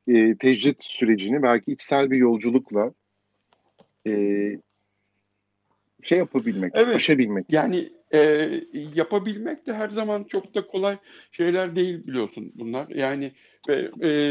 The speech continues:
Speaker 1: Çok doğru.
Speaker 2: bir yandan da, e, hani, e, insanların içsel bir yolculuğa çıkabilmesi için hani şey gibi,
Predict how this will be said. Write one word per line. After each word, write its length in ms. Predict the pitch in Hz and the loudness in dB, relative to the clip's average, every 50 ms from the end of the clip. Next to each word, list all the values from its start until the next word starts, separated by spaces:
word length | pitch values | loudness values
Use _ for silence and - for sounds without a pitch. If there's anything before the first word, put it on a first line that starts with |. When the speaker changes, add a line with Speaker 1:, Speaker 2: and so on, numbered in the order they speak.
| 147 151 151 147 143 | 2 2 0 0 2
Speaker 1:
Çok 220 | 143 117 - - - | 2 0 0 2 0
doğru. 220 | 110 104 98 - - - - 139 135 127 - _ - _ - | 0 0 0 -2 -8 -14 -18 -18 -18 -18 -20 _ -20 _ -4
Speaker 2:
bir 60 | 180 | 0
yandan 480 | 190 180 180 185 170 180 175 180 180 | 2 2 2 2 0 0 -2 0 -2
da, 220 | 180 185 180 - _ _ _ _ | -2 -4 -4 -4 _ _ _ _
e, 180 | 151 151 147 143 | -4 -4 -4 -6
hani, 340 | 151 147 156 151 160 156 151 - _ - - - _ _ - | -8 -8 -6 -4 -4 -4 -4 -8 _ -20 -20 -20 _ _ -2
e, 200 | 151 139 131 - | 0 0 0 0
insanların 560 | 170 160 160 - 175 175 180 180 190 196 190 | -4 -6 -4 -6 -6 -6 -4 -6 -6 -6 -8
içsel 440 | - 147 - - - 214 208 202 170 | -10 -12 -14 -10 -10 -8 -8 -8 -8
bir 60 | 185 | -4
yolculuğa 520 | 185 175 170 165 156 170 165 170 170 170 | -2 -2 -2 -2 -4 -6 -4 -4 -4 -4
çıkabilmesi 680 | 170 - 170 175 165 165 170 165 170 165 160 165 - 254 | -6 -8 -8 -8 -8 -6 -8 -6 -6 -8 -8 -8 -8 -10
için 300 | 226 156 - 139 131 147 _ | -10 -10 -12 -14 -14 -14 _
hani 200 | - 147 151 151 | -12 -10 -10 -10
şey 240 | - - 170 180 170 | -6 -6 -6 -6 -6
gibi, 280 | 151 160 120 120 113 | -8 -8 -8 -8 -8